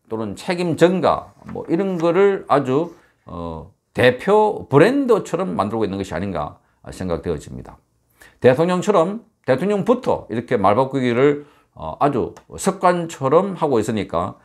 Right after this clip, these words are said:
지금 나라 모양이 아주 이상하게 되어 있습니다. 뭐 조국, 추미애 할 것 없이 많은 사람들이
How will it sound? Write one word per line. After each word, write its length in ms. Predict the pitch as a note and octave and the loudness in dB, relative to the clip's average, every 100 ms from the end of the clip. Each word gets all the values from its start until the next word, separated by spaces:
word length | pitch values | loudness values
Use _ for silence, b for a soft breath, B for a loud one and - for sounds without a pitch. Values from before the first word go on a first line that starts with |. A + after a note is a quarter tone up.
| b b | b b
지금 320 | C3 C3+ A2 | -4 0 4
나라 280 | B2+ E3+ C#3+ | 4 6 4
모양이 340 | A#2+ C#3 A#2 - | 2 0 -2 -6
아주 260 | - B3+ | -4 -2
이상하게 360 | G#3+ C3+ D3 B2+ | -2 -2 -2 -2
되어 100 | G2 | -4
있습니다. 420 | D#2 - C#2 - _ _ _ _ _ _ _ | -6 -10 -14 -16 _ _ _ _ _ _ _
뭐 240 | G#2 F#2+ | -4 -2
조국, 580 | - G#2+ G#2 D3 D3 - | 2 2 4 2 0 -10
추미애 680 | - C#3 C#3+ D#3+ D3 C3+ - - | -4 0 2 2 2 0 -2 -6
할 180 | A2 A2 | -4 -2
것 120 | B2 | -2
없이 420 | - B2 G2 - _ _ _ - | -4 -6 -10 -12 _ _ _ -8
많은 380 | F#2+ B2+ G3 | 0 2 2
사람들이 720 | G#3 G3 E3 C#3+ D3 F#3+ - | 2 2 2 0 0 -2 -6